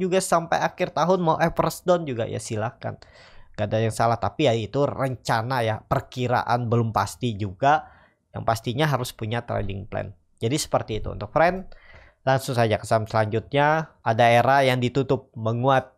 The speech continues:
nol koma sembilan delapan persen ke harga lima ratus lima belas. Langsung saja ke teknikalnya. Secara teknikal Era sudah bagus. Kalau saya lihat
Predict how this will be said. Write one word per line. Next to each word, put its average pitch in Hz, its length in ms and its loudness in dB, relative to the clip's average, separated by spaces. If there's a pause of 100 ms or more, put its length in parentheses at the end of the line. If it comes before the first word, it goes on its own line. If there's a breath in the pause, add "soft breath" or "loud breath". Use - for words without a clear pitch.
(120)
nol 120 240 2
koma 120 240 2
sembilan 110 320 2
delapan 107 320 2
persen 135 400 0
ke 120 80 2
harga 101 240 0
lima 107 320 -2
ratus 120 480 -2
lima 101 240 -4
belas. - 640 -6 (520)
Langsung 131 320 -2
saja 95 240 -2
ke 87 80 -6
teknikalnya. 90 560 -8 (240 soft breath)
Secara 123 240 0
teknikal 135 480 2
Era 135 240 4
sudah 127 240 4
bagus. 120 800 2
Kalau 123 320 4
saya 117 240 2
lihat 120 320 2